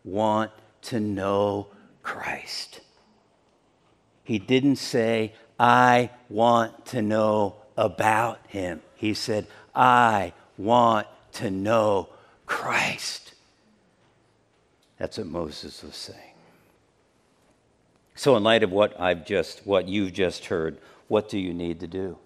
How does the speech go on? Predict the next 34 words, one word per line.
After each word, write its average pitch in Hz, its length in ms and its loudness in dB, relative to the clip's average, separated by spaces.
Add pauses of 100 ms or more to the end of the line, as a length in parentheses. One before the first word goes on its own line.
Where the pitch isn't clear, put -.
(140)
today 85 380 -8 (140)
as 85 160 -10
we 101 200 -2
wrap 101 340 0
this - 220 -10
all 104 220 -4
up? 87 140 -8 (220)
In 101 160 -4
light 98 300 2
of 120 100 -6
what 113 300 -2
you've 110 140 -8
just 113 300 -12
heard, 78 280 -10
as 82 180 -12
you 120 140 -4
sit - 420 -6
there 98 160 -2
and 95 100 -8
say, 104 220 -6 (320)
think, 120 220 -4 (520)
"In 95 80 -8
light 123 220 -4
of 123 80 -8
what 110 180 -10
I've 104 200 -12
just 104 220 -10
heard, 107 200 -10
what 117 180 -8
do 139 140 -8
I 123 240 -8
need 95 380 -8
to 104 80 -14
do?" 147 420 -14